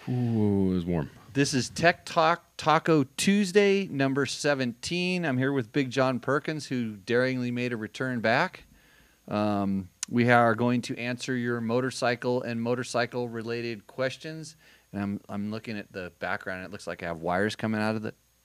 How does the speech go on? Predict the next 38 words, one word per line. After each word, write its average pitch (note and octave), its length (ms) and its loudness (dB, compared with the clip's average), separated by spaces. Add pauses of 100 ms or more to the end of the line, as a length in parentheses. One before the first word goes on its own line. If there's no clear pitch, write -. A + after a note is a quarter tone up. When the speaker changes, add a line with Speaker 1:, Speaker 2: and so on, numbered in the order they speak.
Speaker 2:
top A2 240 -8
of A#2+ 60 -16
my A#2 100 -10
head. B2 280 -10 (520)
I A2+ 100 -8
need B2+ 140 -4
a G2+ 60 -4
tall A2 300 -2
hat, G#2+ 260 -4
don't G2+ 220 -10
I? F2 160 -14 (120)
Speaker 1:
You G2 100 -2
need E2+ 80 2
a - 20 0
bigger D2+ 240 2
seat. - 180 -8
Speaker 2:
I G#2 40 -10
need G#2 120 -12
to G2 80 -10
sit G#2 240 -8
up G#2 180 -4
or A#2 60 -8
something. C3 380 -8 (320)
<laughs> - 480 -4
I'll G#2 120 -4
try G2 200 -10
to E2+ 80 -18
sit F#2+ 240 -10
up. G2 260 -10 (300)
Good A#2 160 -8
for A#2 80 -16
my F#2+ 100 -10
posture. G2 600 -8 (460)
Uh, D3+ 500 8 (600)
so, G#3+ 440 8 (240)
we E3 340 4
are, D3+ 400 10
uh, B2 460 6